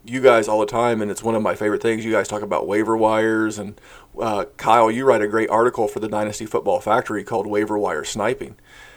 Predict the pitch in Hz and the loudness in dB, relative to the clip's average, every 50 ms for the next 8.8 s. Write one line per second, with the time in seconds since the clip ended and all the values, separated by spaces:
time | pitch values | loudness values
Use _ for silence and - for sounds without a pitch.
0 | - _ - 110 123 143 - 202 202 - - 165 139 120 117 - - - 117 120 | -18 _ 0 0 2 2 2 0 -2 -2 -2 0 0 0 0 -2 -6 -6 -2 0
1 | 117 117 113 113 107 104 104 110 113 107 - - - - - - 127 131 127 117 | 2 2 2 2 2 2 2 2 0 -2 -4 -8 -12 -12 -10 -8 -6 -6 -6 -6
2 | 107 107 104 107 107 104 101 101 98 101 - - _ _ _ _ _ _ _ _ | -6 -6 -6 -6 -4 -2 -2 -2 -2 -4 -6 -12 _ _ _ _ _ _ _ _
3 | _ _ _ _ _ _ _ _ _ _ _ - 101 117 131 147 143 113 110 131 | _ _ _ _ _ _ _ _ _ _ _ -2 2 4 4 4 4 4 4 2
4 | 147 143 - 113 107 113 - 131 135 - - - - 202 208 214 - - - 123 | 2 0 -4 -8 -8 -2 0 -2 -2 -2 -4 -4 -4 -4 -4 -6 -8 -6 -4 -2
5 | 127 - - 120 113 107 107 107 95 107 107 104 113 - 120 120 123 120 120 120 | -2 -2 -2 -2 0 0 0 0 -2 -6 -10 -12 -4 0 2 4 6 6 6 6
6 | 113 110 120 117 113 110 113 110 104 110 104 101 104 101 110 98 110 117 117 117 | 4 4 2 0 0 0 -2 -2 0 0 0 0 -2 -6 -6 -2 0 0 2 2
7 | 120 117 117 117 113 113 117 - - 123 117 117 117 113 113 110 - - - - | 4 4 4 4 4 2 0 -2 -2 0 2 2 2 2 0 -2 -8 -18 -20 -20
8 | - - _ _ _ - 123 117 117 113 113 113 110 110 104 104 | -20 -20 _ _ _ -2 0 2 2 2 2 2 2 0 -2 -6